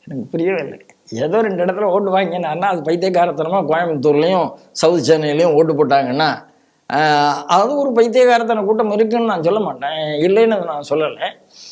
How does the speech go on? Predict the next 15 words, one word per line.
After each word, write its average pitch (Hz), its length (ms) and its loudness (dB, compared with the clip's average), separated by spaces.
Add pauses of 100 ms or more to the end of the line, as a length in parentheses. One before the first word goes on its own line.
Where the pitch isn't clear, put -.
(120)
ஆனால் 226 640 -2 (360)
எப்படி 285 640 2
ஒரு 285 220 4
ஆளு, 277 520 4
அதாவது 240 640 2 (300)
எந்த, 294 800 2 (180)
இப்போ 175 580 2
கட்சி 190 400 0
ஆரம்பிச்ச 196 460 0
உடனே 160 580 -2 (800)
இவர் 165 260 2
என்னெல்லாம் 190 300 -2
பேசினார் 135 420 -2
திமுகவை 139 500 -2
எதிர்த்து? 113 420 -8